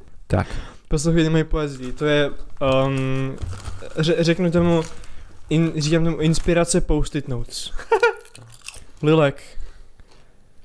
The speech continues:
Speaker 2: Schéma masové kultury.
Speaker 1: Ne.
Speaker 2: Událost. Deadline. Roland Barthes.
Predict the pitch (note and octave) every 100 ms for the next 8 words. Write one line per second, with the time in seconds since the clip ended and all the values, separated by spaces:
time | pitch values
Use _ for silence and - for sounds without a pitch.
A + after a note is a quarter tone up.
0 | - - - D#3 D#3 D3 - D3 D3 D3
1 | C#3 C#3+ C3+ C#3+ - - - - - C#3
2 | D3 A#2+ - - - - D#3 D#3+ E3 D#3
3 | C#3+ - - - - - - - D3+ D#3
4 | D#3 D3 C#3 D3 D3 - - - - -
5 | - - - - - - - - - -
6 | D#3+ E3 D#3+ D3+ C#3+ D3 D3+ - D3 C#3
7 | - -